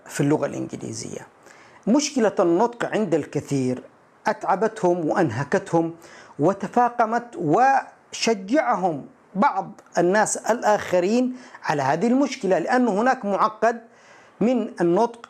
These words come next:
أو من بعض ال-، اللفظ ال-، ال-، الذي يجده صعب في اللغة الإنجليزية، والبعض يسمع لفظ آخر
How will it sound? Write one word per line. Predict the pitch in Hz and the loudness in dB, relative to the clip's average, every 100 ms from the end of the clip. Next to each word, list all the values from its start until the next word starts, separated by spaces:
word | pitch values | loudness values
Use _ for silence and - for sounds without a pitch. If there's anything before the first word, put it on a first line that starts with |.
| - | 0
أو | 196 226 143 - - | 2 2 -2 -12 -8
من | 180 226 190 190 196 | -2 0 0 -2 0
بعض | 214 156 156 - | 0 -2 -8 -8
ال-، | 175 156 160 | -4 -2 0
اللفظ | 151 190 240 170 151 - | 2 2 2 -2 -16 -10
ال-، | 151 147 | -6 -2
ال-، | 147 147 160 143 143 | -2 0 -2 -4 -6
الذي | - 143 170 180 | -6 -2 2 2
يجده | 180 196 165 | 2 0 0
صعب | - 202 139 131 - | 0 -2 -4 -12 -10
في | 156 | 0
اللغة | 175 165 | 2 2
الإنجليزية، | 147 131 131 127 196 262 254 - - - - - | 0 -2 -4 0 2 0 -2 -16 -20 -20 -16 0
والبعض | 247 269 269 185 | 2 4 2 0
يسمع | 214 - 185 120 | -2 -2 -2 -2
لفظ | 131 226 - 160 | 2 0 0 -8
آخر | - 226 214 233 | 0 0 2 0